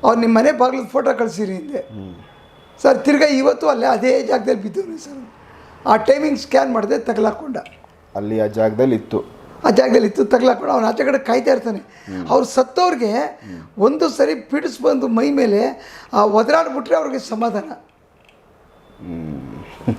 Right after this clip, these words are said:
Speaker 1: ಅದು ತೆಗೆದ್ಮೇಲೆ ಆ ಹುಡುಗ ಚೆನ್ನಾಗಾದ.
Speaker 2: ಹ್ಮ್.
Speaker 1: ಜನ ನೀವೇನಾದ್ರು ಹೇಳಿ ಸರ್, ನಂಬಲ್ಲ ಇವೆಲ್ಲ ನಿಜನ ಇದು ಅಂತಂದರೆ. ಅದೇ ಸುಳ್ಳು ಹೇಳಿದ್ರೆ ಎಲ್ಲರೂ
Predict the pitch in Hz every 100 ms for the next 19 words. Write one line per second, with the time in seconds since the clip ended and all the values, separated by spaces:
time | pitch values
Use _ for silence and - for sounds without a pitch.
0 | 110 101 98 - - - - - - -
1 | - - 202 277 339 311 311 262 262 247
2 | 254 254 214 208 - - - _ - 71
3 | 73 60 52 - - - - - 202 170
4 | 254 294 294 285 - _ 214 214 254 302
5 | 302 262 226 - 214 165 - _ 202 233
6 | 254 233 202 220 208 220 220 214 214 226
7 | 214 214 - - - - 220 208 233 220
8 | 214 185 185 226 - - - - - 208
9 | 254 - - 254 294 294 269 214 196 208
10 | 220 - - _ - 202 240 262 277 254
11 | 220